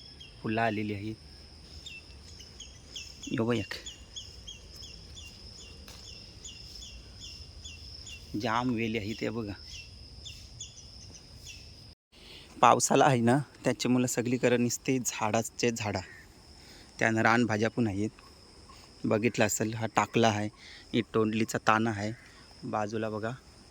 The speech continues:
तोंडलांचे रास तानं आहेत. बाजूला कांदा आहे, ते कांड हे बघा, हलदे बघा कधी आहेत, तीन पानाचं हलदे म्हणजे कंदमूल. हे बघा हलदे बघा कधी आहेत.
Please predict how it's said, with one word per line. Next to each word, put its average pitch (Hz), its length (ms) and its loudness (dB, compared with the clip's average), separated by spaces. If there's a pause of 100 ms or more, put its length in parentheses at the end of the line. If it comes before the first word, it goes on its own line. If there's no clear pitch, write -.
(460)
तोंडलांचे 110 640 2
रास 113 280 4
तानं 156 320 -6
आहेत. 104 400 -4 (960)
बाजूला 117 440 8
कांदा 120 360 10
आहे, 117 220 2 (180)
ते 127 60 0
कांड 110 360 4
हे 120 200 4
बघा, 127 280 2
हलदे 117 320 4
बघा 131 220 4
कधी 113 240 -2
आहेत, 98 120 -4 (1160)
तीन 127 160 6
पानाचं 120 520 4 (120)
हलदे 113 340 2 (1200)
म्हणजे 117 200 0
कंदमूल. 117 540 2 (800)
हे 120 140 4
बघा 123 200 4 (1600)
हलदे 120 260 6
बघा 135 240 8
कधी 123 220 0
आहेत. 101 300 -4